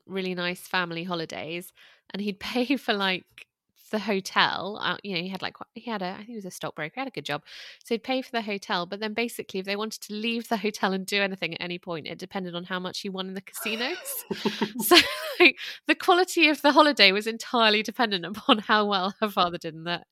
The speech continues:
Speaker 1: did in the casino at night, which is great.
Speaker 2: Oh, brilliant! Let's talk about your book then. So, so you're
Speaker 1: Mm.
Speaker 2: imminently releasing a book.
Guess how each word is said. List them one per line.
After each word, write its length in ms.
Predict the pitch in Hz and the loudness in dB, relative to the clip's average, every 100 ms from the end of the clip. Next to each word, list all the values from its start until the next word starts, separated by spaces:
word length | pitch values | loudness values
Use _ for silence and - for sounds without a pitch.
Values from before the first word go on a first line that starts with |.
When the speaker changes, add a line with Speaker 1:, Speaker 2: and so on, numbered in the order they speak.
| _ | _
Speaker 1:
did 140 | 190 | -16
in 60 | 165 | -14
the 60 | 170 | -16
casino 320 | - 180 160 | -10 -6 -4
at 80 | 156 | -2
night, 220 | 156 143 - - - _ | -2 -2 -6 -18 -18 _
which 80 | 220 | -14
is 80 | 214 | -6
great. 340 | 214 160 151 _ _ - _ _ 151 | -2 -2 -4 _ _ -20 _ _ 2
Speaker 2:
Oh, 260 | 151 135 | 4 4
brilliant! 400 | - 147 135 120 - - | 0 -2 -2 -4 -10 4
Let's 180 | 277 - | 4 6
talk 220 | 311 269 | 0 2
about 180 | 190 156 | 2 2
your 140 | 151 | 0
book 300 | 202 208 - | 0 -2 -2
then. 180 | 127 120 | -8 -6
So, 280 | 156 170 - | -6 -6 -8
so 140 | 160 | -8
you're 220 | 165 180 - 208 233 | -4 -4 0 2 4
Speaker 1:
Mm. 260 | 208 - | 4 2
Speaker 2:
imminently 100 | 143 | -2
releasing 500 | 139 139 139 - 135 | -6 -6 -6 -6 -6
a 40 | 127 | -4
book. 460 | 131 110 - - | -4 -4 -8 -18